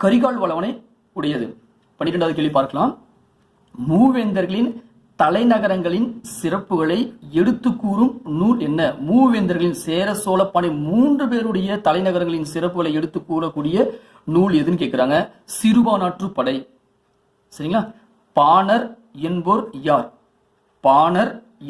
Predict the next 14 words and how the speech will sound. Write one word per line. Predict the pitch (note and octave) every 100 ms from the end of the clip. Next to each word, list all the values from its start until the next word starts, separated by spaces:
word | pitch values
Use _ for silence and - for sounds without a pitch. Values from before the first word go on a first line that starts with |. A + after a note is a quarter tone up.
| D#3+
என்போர் | F3 F#3 G3 - D#3
யார்? | C#3 - _ _ _ _ -
பண் | A3 C#4+ - -
பாடுவோரே | E3 E3+ D#3+ D#3 G#3+ - _ C3
பாணராவார்கள். | D3 E3 D3+ C3 D#3 B2 C3 - - _ _ _
சிறிய | - - A3 B3+ C4+ C4+ A#3
யாழை | F#3+ G3 A#3+ A#3 - _ _ _
இசைத்தவர்கள் | E3 D#3+ G#3 F#3+ E3+ E3+ G#3+ - _ _ - -
சிறுபாணர் | G3+ G3+ G#3 G3 G3+ G#3+ G#3+ - D#3
என்றும், | C#3 F3+ A#3 - _ _ _ -
பெரிய | F#3+ G#3 C4 C#4 C4+ G3
யாழை | F3 E3+ G3+ - - _ -
இசைப்பவர்கள் | D#3 G3 F3+ - F3 E3+ A3+ - - -
பெரும்பாணர் | F#3 A3 G3+ F#3 F#3